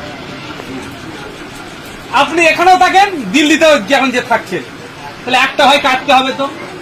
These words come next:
আপনার দাদু কবে মারা গেছে, আপনার আব্বা মারা গেছে, আপনার মা মারা গেছে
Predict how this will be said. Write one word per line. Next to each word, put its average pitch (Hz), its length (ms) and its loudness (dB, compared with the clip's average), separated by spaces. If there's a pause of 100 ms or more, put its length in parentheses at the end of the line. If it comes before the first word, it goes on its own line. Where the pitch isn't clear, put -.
(240)
আপনার 294 480 0
দাদু 294 420 2 (220)
কবে 311 220 2
মারা 349 220 4
গেছে, 269 220 2
আপনার 294 220 0
আব্বা 277 320 2
মারা 330 200 2
গেছে, 302 220 2
আপনার 302 220 0
মা 285 200 4
মারা 330 220 4
গেছে 220 280 0